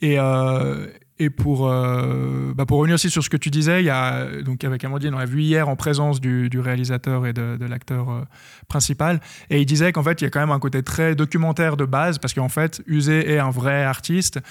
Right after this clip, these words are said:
Il, je crois qu'il a réellement, euh, euh, en fait, fait ce qui se passe dans le film, donc il s'est engagé un peu en politique, euh, en créant un parti un peu, justement, un peu loufoque pour, euh,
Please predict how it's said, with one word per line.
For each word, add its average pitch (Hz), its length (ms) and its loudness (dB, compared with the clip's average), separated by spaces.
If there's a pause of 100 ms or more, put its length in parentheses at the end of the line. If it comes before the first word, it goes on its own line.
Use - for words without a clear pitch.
(200)
Il, 143 100 -2
je - 60 -2
crois 170 140 2
qu'il 156 120 0
a 127 60 2
réellement, 151 680 2
euh, 131 220 -2
euh, 139 960 -6
en 139 80 -8
fait, 139 180 -6
fait 160 400 0
ce - 140 -6
qui 151 100 -8
se - 80 -6
passe 147 160 0
dans 147 100 -2
le 147 60 0
film, 160 240 0
donc 139 220 -2
il - 20 -4
s'est 135 100 -4
engagé 139 360 0
un 139 100 0
peu 139 160 0
en 135 140 0
politique, 139 600 -2
euh, 127 280 -4
en 127 160 -6
créant 139 280 -2
un 135 60 -2
parti 135 340 -6
un 135 80 -2
peu, 139 160 -2
justement, 135 240 -4
un 135 60 -4
peu 131 100 -2
loufoque 147 480 0
pour, 123 200 -4
euh, 127 80 -4